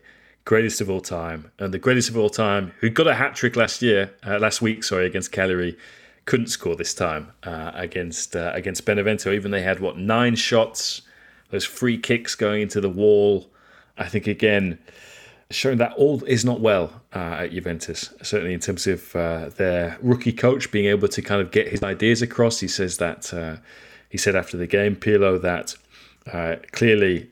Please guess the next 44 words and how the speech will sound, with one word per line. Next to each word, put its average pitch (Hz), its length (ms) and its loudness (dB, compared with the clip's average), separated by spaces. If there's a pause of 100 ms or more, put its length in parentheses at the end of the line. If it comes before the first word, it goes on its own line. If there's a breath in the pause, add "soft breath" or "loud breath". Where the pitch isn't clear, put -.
(140)
uh, 82 520 -10 (280)
he's 92 160 -8
not 110 200 0
getting 95 180 2
into 104 220 0
their 92 160 4
heads 110 520 0
in 101 120 2
the 101 60 6
way 98 120 6
that 98 240 -2
he, 95 400 -2
he 104 80 -6
would 95 180 0
like. 135 380 0 (640 loud breath)
Um, 92 560 -2 (460)
worryingly, 127 720 6
I 95 100 2
suppose, 104 340 4
echoes 101 460 2
of, - 240 -2
of 92 120 -2
Lampard 98 600 2
as 90 120 -4
well 101 380 2
at 95 140 -4
Chelsea 101 440 0
in 95 80 0
terms 92 240 -2
of 90 200 -4
it's - 200 -8
the, 73 120 -10
it's - 220 -8
the - 80 -2
players' 95 340 2
responsibility. 92 840 0
They're 90 180 6
the 90 100 4
ones 87 260 0
who - 160 -2
are - 20 0
making 87 380 -2
mistakes, 92 640 0 (540 loud breath)
um, 82 480 -2